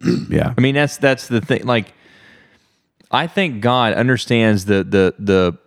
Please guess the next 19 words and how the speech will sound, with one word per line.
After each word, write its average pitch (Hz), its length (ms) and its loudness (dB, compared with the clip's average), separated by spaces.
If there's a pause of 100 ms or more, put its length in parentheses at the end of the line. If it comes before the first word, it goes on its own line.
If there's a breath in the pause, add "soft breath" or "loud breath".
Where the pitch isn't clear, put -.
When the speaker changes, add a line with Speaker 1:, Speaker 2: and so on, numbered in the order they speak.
Speaker 2:
the 92 140 -2
power 131 440 -4
that 131 140 -6
food 135 500 0
has 92 340 -2
over 87 280 2
us, 90 220 0
because 101 380 -2
the 101 80 0
vision 147 400 0
that 143 120 2
he 139 140 4
gave 120 400 0
Peter 156 540 0 (320 soft breath)
Speaker 1:
Yes. 73 140 0
Speaker 2:
about 110 200 -2
the 107 80 -4
Gentile 127 560 0
church, 151 560 -4